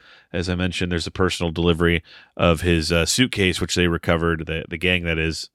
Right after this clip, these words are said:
at the scene of the crime, and found the picture of his family, put a phone number on the back of it, you know, with the intimidating red lines through each of the family members' faces. And,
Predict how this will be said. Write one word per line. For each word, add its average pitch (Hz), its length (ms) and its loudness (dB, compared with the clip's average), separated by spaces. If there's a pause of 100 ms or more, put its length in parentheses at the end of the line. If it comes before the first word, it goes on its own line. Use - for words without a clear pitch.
(100)
at - 160 -12
the 87 180 -8
scene 90 200 -4
of 82 60 -4
the 82 60 -4
crime, 85 360 2
and 80 120 -8 (1000)
found 92 200 2
the 87 40 -2
picture 101 280 0
of 90 60 2
his 87 120 -4
family, 127 600 2 (340)
put 101 100 4
a 95 60 4
phone 107 240 0
number 101 220 2
on 98 80 2
the 92 60 0
back 95 280 2
of 90 100 0
it, 92 120 2
you 95 60 0
know, 90 140 0
with - 120 -8
the 92 60 -2
intimidating 98 420 0
red 95 180 2
lines 90 420 0
through 87 140 -4
each 87 160 -2
of 90 60 -2
the 82 80 -4
family 87 260 -2
members' 85 320 -2
faces. 82 480 0
And, 80 180 -4